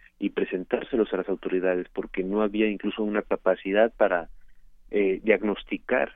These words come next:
la problemática. Ahorita se tiene un avance importante en el censo, aunque no ha sido suficiente. Por otro lado, nosotros sí, sí sostenemos que esta situación, eh, lo único que se nos ha dicho es que puede ir empezando ahorita la reconstrucción, cuando todavía no se tienen los recursos asignados. Si empezáramos el día de hoy, se podría llevar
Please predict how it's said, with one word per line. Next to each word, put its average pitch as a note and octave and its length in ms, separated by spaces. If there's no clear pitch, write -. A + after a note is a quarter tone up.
la F#2 160
problemática. F2 680
Ahorita G2+ 240
se G2+ 80
tiene A2 180
un G#2+ 60
avance G#2 300
importante G#2+ 560
en G#2+ 60
el G#2 120
censo, A2+ 360
aunque F#2 300
no G2 120
ha F#2 40
sido G2 240
suficiente. - 520
Por G3+ 140
otro A#2+ 200
lado, A2+ 220
nosotros A2 380
sí, A2+ 480
sí G2+ 100
sostenemos G#2+ 600
que F#2+ 120
esta - 180
situación, G#2 540
eh, F#2 240
lo F#2+ 100
único G#2 200
que - 100
se G#2 60
nos F#2 160
ha G#2 40
dicho G#2 340
es F#2+ 120
que G2 100
puede G#2 340
ir G#2+ 240
empezando A2+ 680
ahorita A#2+ 380
la F#2+ 100
reconstrucción, F#2 680
cuando F2+ 240
todavía G#2+ 220
no G#2+ 80
se - 100
tienen G#2 200
los F#2+ 80
recursos G2 300
asignados. F#2 420
Si G#2+ 60
empezáramos A2 600
el G#2 100
día A2+ 120
de A2+ 80
hoy, C3 140
se A2 100
podría G#2 240
llevar A2 340